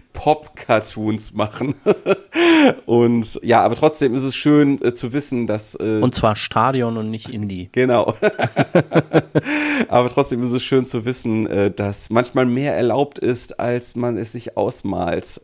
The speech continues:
Speaker 1: Äh, f-, finde ich immer noch sehr gut. Katz und Gold Comics sind auch immer in sehr schönen, sehr edlen Bänden. Äh, das sind auch einfach schöne Gegenstände, diese Bücher. Die stellt man sich gerne ins Regal.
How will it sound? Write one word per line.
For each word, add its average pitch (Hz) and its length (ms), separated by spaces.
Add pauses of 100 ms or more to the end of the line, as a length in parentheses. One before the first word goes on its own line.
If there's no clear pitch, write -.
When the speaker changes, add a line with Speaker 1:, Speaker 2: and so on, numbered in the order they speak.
(420)
Speaker 1:
Äh, - 100
f-, - 80
finde 104 260
ich 160 60
immer 135 120
noch 131 80
sehr 117 200
gut. 113 240
Katz - 200
und 110 100
Gold 110 220
Comics 110 480
sind 117 240
auch 123 100
immer 117 140
in 113 100
sehr 135 180
schönen, 127 560 (200)
sehr 104 340
edlen 120 420
Bänden. 101 540 (580)
Äh, 101 220
das 104 120
sind 123 240
auch 110 140
einfach 110 240
schöne 117 280
Gegenstände, 98 760
diese 95 240
Bücher. 90 320
Die 92 60
stellt - 220
man 95 100
sich 98 140
gerne 98 260
ins 90 200
Regal. 87 420